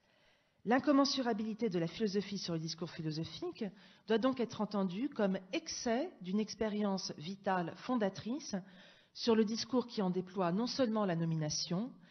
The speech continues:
mais la justification et les conditions. Peut-on ou doit-on, dans cette structure, repérer un trait ou une tentation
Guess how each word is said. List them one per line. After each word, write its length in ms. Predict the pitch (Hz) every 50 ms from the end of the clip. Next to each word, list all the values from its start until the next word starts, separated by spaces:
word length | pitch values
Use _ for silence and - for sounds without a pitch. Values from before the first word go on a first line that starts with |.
| - - _ -
mais 120 | 175 185
la 100 | 185 175
justification 1040 | 175 180 233 - - - 208 - - 170 - 160 156 - - - - 165 180 208 214 - - - - -
et 340 | 185 185 190 220 226 - - - - _ _ -
les 120 | 180 196
conditions. 580 | 190 - 180 165 156 151 - - - - 117 - - _ _ _ _ _ _ _ _ _ _ _ _ _ _ _ _ _ _ _ _ _ _ _ _ - - _ _ _ -
Peut-on 440 | 190 175 165 - - 311 359 415 - - - _ _ _ -
ou 80 | 160
doit-on, 480 | 151 156 170 190 196 196 - - - - - - - _ _ _ _ _ -
dans 180 | 139 170 160 160
cette 180 | - 170 165
structure, 720 | - - - 170 165 - - 247 285 349 359 - 202 180 - - - - - - - _ _
repérer 500 | - 147 190 214 208 - 220 208 208 208
un 120 | 190 180 175
trait 460 | - - - - 226 233 285 339 370 311 269 - -
ou 100 | 170 170
une 120 | 165 160
tentation 680 | 160 - 233 226 233 196 170 - - - - 165 185 220